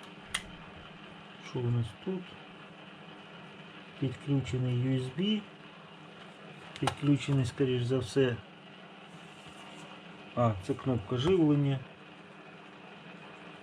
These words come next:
А її можна разом зняти, щоб ці маленькі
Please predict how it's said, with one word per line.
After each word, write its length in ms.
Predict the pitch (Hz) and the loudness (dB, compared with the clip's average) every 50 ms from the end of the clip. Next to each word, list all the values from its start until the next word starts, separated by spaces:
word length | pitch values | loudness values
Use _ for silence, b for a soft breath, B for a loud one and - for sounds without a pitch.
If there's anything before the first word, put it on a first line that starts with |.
| - - - - | -16 -10 0 2
А 80 | 151 | 4
її 160 | 127 120 123 | 6 8 6
можна 440 | 123 123 120 120 104 120 120 120 117 117 - - - - - - - - - - - - - - - - - - - - - - - - - - - - | 6 6 6 6 6 6 6 6 4 4 0 -8 -14 -16 -16 -16 -16 -16 -12 -10 -10 -10 -10 -12 -14 -16 -16 -16 -16 -16 -16 -16 -14 -14 -16 -14 -4 0
разом 460 | 131 127 127 120 135 185 190 160 131 | 2 2 2 4 4 6 6 6 4
зняти, 460 | 120 120 135 135 127 123 - - 120 107 - - - - - - - - - - - - - - - - - - - - - - | 4 4 4 4 4 4 2 2 0 0 -2 -4 -12 -16 -16 -16 -16 -16 -16 -16 -14 -14 -14 -12 -12 -12 -12 -6 -6 -6 -2 0
щоб 140 | - 131 120 | 0 0 0
ці 240 | - - 143 147 - - - 160 | 2 2 2 2 2 0 2 8
маленькі 640 | 160 165 165 165 165 160 151 147 - - 151 143 | 10 12 12 12 12 12 12 10 10 8 6 4